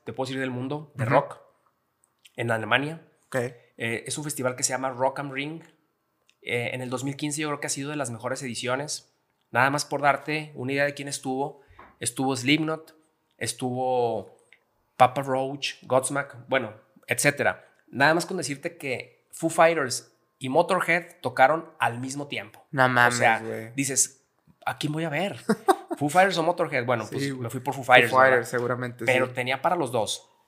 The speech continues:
Speaker 1: Entonces fue un festival muy, muy importante, épico, sobre todo esa versión. Yo sigo viendo videos en YouTube de ese momento y, y, este, y fue muy padre. Fue en un lugar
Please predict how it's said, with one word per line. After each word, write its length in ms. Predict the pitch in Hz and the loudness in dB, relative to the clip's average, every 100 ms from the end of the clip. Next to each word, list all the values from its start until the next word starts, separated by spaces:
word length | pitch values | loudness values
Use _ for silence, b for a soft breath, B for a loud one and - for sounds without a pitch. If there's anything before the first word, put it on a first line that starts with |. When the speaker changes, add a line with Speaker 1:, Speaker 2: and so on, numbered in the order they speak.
| _ | _
Speaker 1:
Entonces 280 | 110 127 123 | -12 -10 -8
fue 80 | 139 | -6
un 40 | |
festival 400 | 151 - 131 131 | -6 0 4 4
muy, 360 | 139 147 143 131 | 2 -4 -4 -6
muy 420 | 113 - 127 127 | -10 -12 -8 -6
importante, 560 | 139 135 131 123 127 | -4 -2 -2 -2 -2
épico, 460 | 139 147 143 151 147 | -6 -6 -6 -4 -4
sobre 220 | - 131 123 | -6 -6 -4
todo 220 | 139 151 | -2 -2
esa 140 | 170 | 0
versión. 500 | 160 120 131 139 160 - _ b b - - | -2 -4 -2 -2 -4 -18 _ b b -12 -2
Yo 100 | 127 | 0
sigo 200 | 143 151 | 2 0
viendo 220 | 147 151 | 0 -2
videos 260 | 139 127 147 | 0 0 0
en 100 | 143 | -4
YouTube 320 | 135 143 135 | -4 -6 -2
de 100 | 127 | 0
ese 180 | 127 143 | 0 -4
momento 480 | 127 117 123 123 139 | -8 -8 -8 -8 -8
y, 260 | 120 104 101 | -8 -10 -12
y, 180 | 107 | -12
este, 460 | 110 - - 104 101 | -12 -14 -14 -14 -14
y 140 | - | -14
fue 100 | 107 120 | -10 -8
muy 120 | 131 | 2
padre. 400 | 123 117 135 151 _ _ b b b b | 6 8 6 -8 _ _ b b b b
Fue 460 | - 135 139 151 151 | -6 2 2 2 -4
en 120 | 139 | -8
un 80 | 143 | -6
lugar 500 | 156 147 143 151 | 0 4 4 2